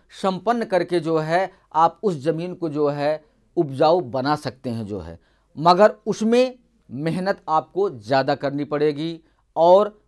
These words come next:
मज़दूरों को जो है खर्च ज़्यादा देना पड़ेगा। इस वजह से जो है वो ज़मीनें आज पड़ी हुई हैं जो है।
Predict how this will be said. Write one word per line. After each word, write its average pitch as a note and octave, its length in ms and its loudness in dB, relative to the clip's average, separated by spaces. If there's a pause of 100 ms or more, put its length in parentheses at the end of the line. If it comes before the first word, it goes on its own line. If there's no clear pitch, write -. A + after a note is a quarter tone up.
(120)
मज़दूरों D#3+ 600 0
को E3 180 -2
जो D3+ 140 0
है D3+ 140 -2
खर्च - 360 -8
ज़्यादा C#3+ 300 -2
देना C#3+ 280 -4
पड़ेगा। D3+ 540 -2 (500)
इस G#3+ 180 -4
वजह F#3 300 2
से G#3 160 0
जो E3+ 180 0
है E3 300 -2 (180)
वो D#3 160 0
ज़मीनें E3 440 -2
आज D#3 260 -4
पड़ी C#3 260 -4
हुई A#2+ 280 -6
हैं G#2+ 120 -10
जो F#2 140 -12
है। D#2+ 180 -20